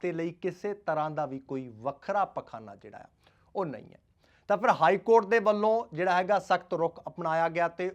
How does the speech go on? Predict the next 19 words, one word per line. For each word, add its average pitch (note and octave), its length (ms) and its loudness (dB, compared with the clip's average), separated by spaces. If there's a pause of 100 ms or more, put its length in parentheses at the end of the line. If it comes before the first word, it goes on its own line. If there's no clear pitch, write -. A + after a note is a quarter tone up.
ਉਹਨਾਂ F3+ 240 -4
ਦੇ F#3 120 -6
ਵੱਲੋਂ D3 360 -6
ਪੰਜਾਬ D3 540 0 (100)
ਸਰਕਾਰ C3 380 -2
ਤੋਂ, D3 340 -12
ਅਹ, C#3+ 720 0 (100)
ਵਿਸ-, D#3+ 420 -4
ਨੋਟਿਸ F3+ 380 0
ਜਾਰੀ E3+ 240 2
ਕਰਕੇ E3+ 320 -2
ਪੰਜਾਬ D#3 460 0
ਸਰਕਾਰ D3 340 0
ਨੂੰ E3 140 -6
ਸਿੱਖਿਆ E3+ 320 -8
ਸਕੱਤਰ C#3 420 -10
ਤੋਂ D3+ 280 -10
ਵਿਸਥਾਰਤ C3+ 600 -4
ਰਿਪੋਰਟ C3+ 600 -6